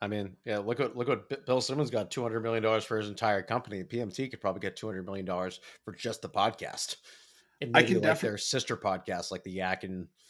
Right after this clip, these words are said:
Speaker 1: uh, uh, macrodosing and stuff like that.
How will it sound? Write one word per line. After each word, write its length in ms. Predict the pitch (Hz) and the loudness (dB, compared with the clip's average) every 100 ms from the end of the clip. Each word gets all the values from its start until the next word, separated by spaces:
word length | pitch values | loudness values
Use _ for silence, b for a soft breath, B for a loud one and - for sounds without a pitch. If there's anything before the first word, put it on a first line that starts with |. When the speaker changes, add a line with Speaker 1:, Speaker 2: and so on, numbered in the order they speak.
| b b b 110 | b b b -6
Speaker 1:
uh, 460 | 95 85 82 82 - - _ _ _ - | -4 -2 -4 -6 -10 -20 _ _ _ -12
uh, 280 | 90 82 82 78 - | -8 -6 -8 -12 -10
macrodosing 600 | 92 - 87 82 78 85 | -10 -8 -8 -8 -10 -12
and 100 | 82 | -12
stuff 220 | 87 78 | -12 -10
like 160 | 80 87 | -12 -8
that. 220 | 85 | -8